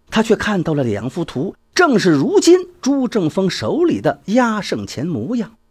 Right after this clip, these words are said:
上面的字符画得奇形怪状，朱正峰一个都不认得，只觉得这两幅图案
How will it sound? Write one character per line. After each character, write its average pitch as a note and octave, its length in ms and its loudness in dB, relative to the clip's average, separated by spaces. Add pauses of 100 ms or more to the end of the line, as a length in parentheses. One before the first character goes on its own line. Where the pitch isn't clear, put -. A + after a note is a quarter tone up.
(300)
上 A3 300 2
面 G3 140 4
的 F3+ 80 2
字 G3 240 2
符 F3+ 320 0
画 F3+ 320 0
得 C3 80 2
奇 G4 360 -2
形 G#3 280 0
怪 A3 260 2
状， C#3 300 0 (320)
朱 C4+ 240 0
正 G#3 180 2
峰 A3+ 260 2
一 C4+ 300 4
个 A#3 160 4
都 F#3 160 2
不 F#3 140 2
认 A3 280 2
得， - 220 -18 (180)
只 G#3+ 240 6
觉 G#3+ 220 4
得 A3 260 4
这 A3 140 4
两 B2+ 320 4
幅 D#3+ 160 -4
图 F#3+ 240 -8
案 F#3+ 240 -2